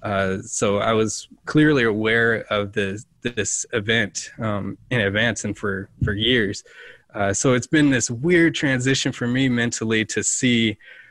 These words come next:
uh, what I've known all of a sudden come to the forefront over the last few weeks, and for people to finally, um, understand. And, and the, the hard thing about it, um, to come to realize and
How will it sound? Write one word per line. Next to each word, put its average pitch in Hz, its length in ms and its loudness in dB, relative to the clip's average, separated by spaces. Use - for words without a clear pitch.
uh, 104 160 0
what 110 320 0
I've 151 240 2
known 113 480 2
all 120 260 2
of 120 80 2
a 120 60 2
sudden 113 400 -2
come 120 480 0
to 123 160 0
the 107 80 0
forefront 120 760 0
over 117 160 0
the 104 120 -2
last 110 360 0
few 107 180 -2
weeks, 117 380 0
and 98 260 -6
for 104 140 -6
people 113 340 -4
to - 200 -8
finally, 107 520 -2
um, 101 400 -2
understand. 107 720 0
And, 110 380 0
and 120 180 2
the, 104 460 2
the - 100 0
hard 165 380 2
thing 123 200 2
about 101 360 2
it, 104 160 2
um, 101 380 -2
to - 160 -4
come 113 260 0
to 107 180 0
realize 104 760 2
and 98 260 -8